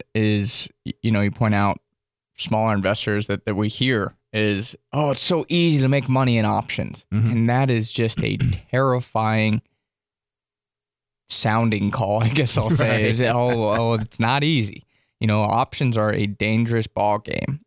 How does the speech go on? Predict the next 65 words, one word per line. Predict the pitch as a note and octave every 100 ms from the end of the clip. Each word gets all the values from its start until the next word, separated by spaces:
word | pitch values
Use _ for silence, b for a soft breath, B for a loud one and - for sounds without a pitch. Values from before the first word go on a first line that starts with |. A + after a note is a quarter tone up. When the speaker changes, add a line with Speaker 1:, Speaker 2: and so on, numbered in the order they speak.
| -
Speaker 1:
And, | G#2+ G#2 G2+ - -
"Oh, | D3+ F3+
it's | E3+
so | F3+ E3
e-," | D#3+ D#3 B B -
anytime | A#3+ B3+ A3
it's | -
so | E3
easy, | B2+ B2+
I |
always | C#3+ F3
tell | - B2
people, | B2+ G#2 G#2
it's, | - b b b
you | B2
know, | A2+ -
"Oh, | F3+
if | C#3+
something's | - F#3 F#3 D#3
so | E3+ D#3
easy, | C3+ E3+ A#2 G2+ b b _ _ _ _ -
why | D#3
isn't | E3 D3+
everyone | D#3 E3 B2+
doing | A#2 A#2+ B2+
it |
and | A#2+ A2+
why | D3
isn't | C#3 C#3
everyone | D#3 C#3 A2
a |
billionaire?" | G#2 G#2+ G2+ A2+ -
Speaker 2:
Right. | E2+ -
Speaker 1:
Y-, | -
you | -
know, | D3 C#3
you | - - - C3
don't | F#3+ G3
have | C3+ C#3 E3 D#3+
the | A#2
secret | - - - - -
sauce | - C#3 E3 D#3 - -
to | C3
all | - D#3+ F#3
of |
a | C#3
sudden | D#3+ D#3+ A#2+
get | D#3+ -
rich | D#3 E3+ -
quick. | F#3+ C3+
There's | A#2 B2 C3
no | F3 F#3+
secret | - F3+ E3
formula | - E3+ D#3+ C3+ A2+ A2 b b -
to |
get | C3+ C#3+
rich | A#2+ D3 -
quick. | D3+ G#2+
That, | A#2 A2+
that's | C3 B2+
just | - D3+ C3
not | C3+ B2+
out | B2 C#3+
there. | -
And | A2